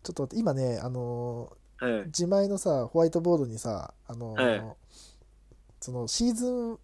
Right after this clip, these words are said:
Speaker 1: シーズンごとのさ、あのー、何、主人公書いてってんの、今。
Speaker 2: はいはいはい。
Speaker 1: 超面白い、これ。
Speaker 2: え、
Speaker 1: このシーズン。
Speaker 2: 超面白いっしょ。
Speaker 1: え、待って、ちょっとこの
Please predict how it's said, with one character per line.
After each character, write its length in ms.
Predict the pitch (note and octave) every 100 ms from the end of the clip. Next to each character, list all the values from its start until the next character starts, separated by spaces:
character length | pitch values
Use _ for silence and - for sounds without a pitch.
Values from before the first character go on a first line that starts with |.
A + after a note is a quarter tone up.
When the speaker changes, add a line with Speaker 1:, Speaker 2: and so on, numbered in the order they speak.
| _
Speaker 1:
シ 180 | A3+ B3+
ー 20 |
ズ 140 | A#3 B3+
ン 40 |
ご 100 | B3+
と 100 | G#3+
の 120 | D3
さ、 240 | A#2 A2 G2+
あ 80 | -
の 560 | B2+ B2 A#2 A2+ G#2+ - _ -
ー、 20 |
何、 260 | D3 C3 C3+
主 140 | F#3
人 140 | G3+
公 140 | A#3 D3
書 80 | G#3
い 40 |
て 80 | G3+
っ 20 | C3
て 120 | B2
ん 60 |
の、 60 | A2
今。 280 | A2 A2 - - _ - - -
Speaker 2:
は 180 | - C3+
い 40 |
は 60 | B2
い 120 | A2+
は 60 | G2
い。 80 | - - - - - - _
Speaker 1:
超 320 | - - F#3+ A3
面 140 | A#3+
白 220 | - A3+
い、 60 | A#2+
こ 120 | -
れ。 100 | - - - _ - _ - -
Speaker 2:
え、 60 |
Speaker 1:
こ 60 | D3
の 60 |
シ 200 | C#3 -
ー 20 | D3+
ズ 160 | C3+
ン。 40 | C3
Speaker 2:
超 60 |
面 200 | F#3+ G#4
白 220 | A#4+ B4+
い 40 | G4
っ 20 |
し 200 | - -
ょ。 140 | F#2+ D3+
Speaker 1:
え、 40 |
待 160 | D3+ -
っ 40 |
て、 240 | - C#3 D3
ち 160 | -
ょ 20 |
っ 20 | A#3+
と 100 | D#3
こ 160 | -
の 260 | B3 C#4